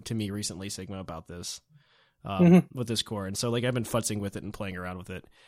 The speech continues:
Speaker 1: because I have a very specific, like, Cresselia set that I like to play with. And
Speaker 2: Yeah, it's a really customizable core.
Speaker 1: Yeah, and I was playing around with it, and,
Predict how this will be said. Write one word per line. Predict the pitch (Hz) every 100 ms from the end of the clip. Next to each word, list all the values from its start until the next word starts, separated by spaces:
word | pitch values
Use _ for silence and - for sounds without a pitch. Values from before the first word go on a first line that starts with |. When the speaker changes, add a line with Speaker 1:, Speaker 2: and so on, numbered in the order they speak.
| -
Speaker 1:
because | 135 151
I | 151 151
have | 147
a | 131
very | 127 127 120
specific, | 131 117 113 107
like, | 101
Cresselia | - 131 - 113 104 98 98 - _
set | - - 104
that | 113
I | 98
like | 98 98
to | -
play | - 98 87
with. | 85 - - _ _ _ _ _
And | 113 104 101
Speaker 2:
Yeah, | - 139
it's | 170 -
a | 202
really | 180 175 147
customizable | 165 - 143 131 127 117
core. | 107 101 - _ _ _
Speaker 1:
Yeah, | 120 92 90 -
and | 113 113 104 104
I | 120
was | 127
playing | - 151 127
around | 123 127
with | 123 131
it, | 123 -
and, | 117 107 104 98